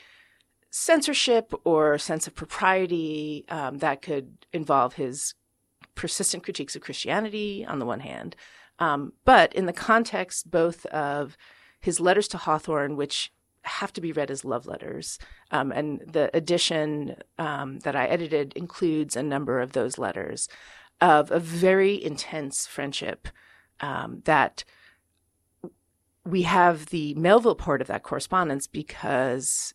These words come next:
Hawthorne saved the letters. Um, we do not have Hawthorne's responses to Melville. Melville tended to burn the correspondence that he received.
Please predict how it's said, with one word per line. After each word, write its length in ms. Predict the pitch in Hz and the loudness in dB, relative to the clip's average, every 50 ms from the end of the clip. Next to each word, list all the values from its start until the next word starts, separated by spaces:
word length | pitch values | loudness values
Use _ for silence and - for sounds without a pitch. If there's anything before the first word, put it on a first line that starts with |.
| _ - | _ -16
Hawthorne 720 | - - 165 156 147 - 160 151 139 143 139 131 143 127 - | -8 0 0 0 0 2 -2 -2 0 -2 -2 -4 -6 -10 -10
saved 340 | - - - - - - - | -8 -6 -4 -4 -4 -6 -6
the 100 | - 117 | -6 -2
letters. 640 | 147 160 160 - - - - - - - - - - - - - _ _ _ _ - | 0 0 0 0 -2 -4 -6 -6 -4 -4 -6 -6 -6 -10 -20 -20 _ _ _ _ -2
Um, 300 | 156 143 131 135 139 175 | 0 0 0 -2 -2 -6
we 120 | 180 175 | -8 -8
do 220 | 160 - 190 190 | -6 -4 -2 0
not 220 | 175 175 170 180 175 | 2 2 0 0 0
have 180 | 170 156 143 | -2 -4 -4
Hawthorne's 500 | - - 139 143 - 139 135 131 - - | -2 -2 -4 -4 -4 -8 -8 -8 -8 -10
responses 880 | - 131 - - - 160 151 143 - - - - - - - - - - | -8 -4 -4 -4 -2 0 -2 -2 -2 -4 -6 -10 -10 -10 -10 -10 -10 -10
to 120 | - - 143 | -8 -6 -4
Melville. 580 | 135 101 104 - - - - 80 113 202 202 - _ _ _ _ | -2 -2 -2 -4 -4 -4 -4 -2 -2 -4 -6 -12 _ _ _ _
Melville 260 | 202 185 156 139 135 | -6 -4 -2 -2 -4
tended 300 | 143 - - 147 139 - | -6 -8 -8 -8 -8 -8
to 60 | - 135 | -12 -16
burn 540 | 131 - 147 139 135 117 107 143 147 - _ _ - | -8 -4 -4 -4 -4 -4 -6 -8 -12 -12 _ _ -12
the 80 | - | -12
correspondence 480 | - - - - - - - - - - | -8 -6 -6 -6 -6 -6 -8 -10 -10 -10
that 120 | - - | -12 -12
he 100 | - - | -12 -12
received. 640 | - - - - - 226 208 165 139 120 - 139 - | -12 -6 -4 -4 -4 -2 -4 -4 -4 -6 -6 -10 -16